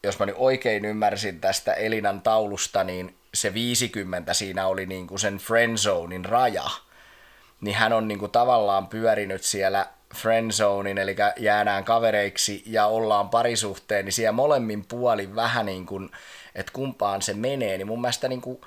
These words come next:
Mirakin aika hyvin kuvasi sitä, että, et kyllähän heillä, niin kun, se tavallaan se kaverisuhde siellä, niin kun, on rakentunut ja se ihmissuhde on rakentunut, mutta sen muuttuminen rakkaussuhteeksi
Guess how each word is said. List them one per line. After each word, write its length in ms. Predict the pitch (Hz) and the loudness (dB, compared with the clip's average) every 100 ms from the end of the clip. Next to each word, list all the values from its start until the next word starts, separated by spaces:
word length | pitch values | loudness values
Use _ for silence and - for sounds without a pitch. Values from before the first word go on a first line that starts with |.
| - - - _ _ | -20 -20 -20 _ _
Mirakin 480 | 120 147 180 - 113 | -6 -2 -2 -2 -2
aika 300 | 113 120 120 | -2 -2 -2
hyvin 380 | 120 143 143 117 | -4 -4 -6 -6
kuvasi 640 | - 156 156 135 107 - _ _ _ _ _ _ - | -6 -2 0 0 -2 -8 _ _ _ _ _ _ -4
sitä, 600 | - - 127 - 107 101 | -2 0 -2 0 2 2
että, 440 | 98 - - 104 - _ _ _ _ _ _ _ _ - | 0 -4 -2 -2 -4 _ _ _ _ _ _ _ _ -8
et 120 | 98 | -6
kyllähän 320 | - 113 120 | -2 -2 0
heillä, 300 | 117 123 123 | 2 2 2
niin 140 | 120 117 | 0 -2
kun, 120 | 123 | -2
se 280 | 123 117 - - | 0 0 -2 -4
tavallaan 520 | 120 127 120 113 110 | 0 0 0 -2 -2
se 220 | 120 113 - - - - - _ _ _ _ _ _ _ _ _ - | -2 -2 -4 -20 -20 -20 -20 _ _ _ _ _ _ _ _ _ -8
kaverisuhde 840 | 151 165 165 131 - 92 104 95 - - - _ | -2 2 2 2 0 -2 -4 -4 -4 -10 -20 _
siellä, 440 | - - 110 101 | -4 0 2 2
niin 180 | 101 98 | 0 -4
kun, 140 | 104 104 | -2 0
on 60 | |
rakentunut 720 | 104 123 127 113 104 101 95 | 2 2 2 0 -2 -6 -6
ja 120 | 92 98 | -4 -2
se 120 | 113 | -4
ihmissuhde 800 | 131 156 156 135 - 104 95 95 | -6 -6 -4 -2 -2 -2 -4 -4
on 100 | 95 | 0
rakentunut, 720 | 107 117 117 107 101 92 92 | 0 0 -2 -2 -8 -10 -8
mutta 360 | 95 101 - | -10 -10 -4
sen 380 | 101 - 135 120 | -2 -2 -2 -4
muuttuminen 800 | 113 135 131 - 113 107 107 113 | -6 -8 -10 -12 -10 -8 -8 -8
rakkaussuhteeksi 1400 | 110 - - - 107 98 - 95 90 - 85 85 - - | -4 -4 -4 -6 -4 -2 -4 -8 -12 -8 -6 -4 -2 -4